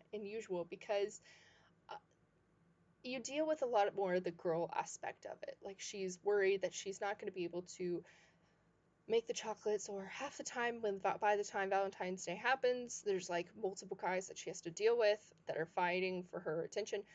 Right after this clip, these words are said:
Uh, like, Kiss Me, Not Him is a great example with the Valentine's Day. Um, Brothers Conflict does a great job. They had, like, an O V A,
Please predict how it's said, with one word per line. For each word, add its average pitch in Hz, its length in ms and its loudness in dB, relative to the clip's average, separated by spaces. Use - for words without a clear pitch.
Uh, 175 220 6
like, 170 220 4
Kiss - 260 -2
Me, 202 220 2
Not 196 200 0
Him 196 560 0
is 196 140 -6
a 190 40 2
great 180 200 2
example 175 800 0
with 175 140 -4
the 180 60 -18
Valentine's 175 560 0
Day. 185 500 -2
Um, 180 600 0
Brothers 240 360 4
Conflict 170 720 -6
does 180 200 0
a 185 60 -2
great 180 380 0
job. 170 340 2
They 185 80 -2
had, 185 220 -4
like, 175 180 -4
an 165 200 -2
O 190 120 2
V 175 240 0
A, 175 380 0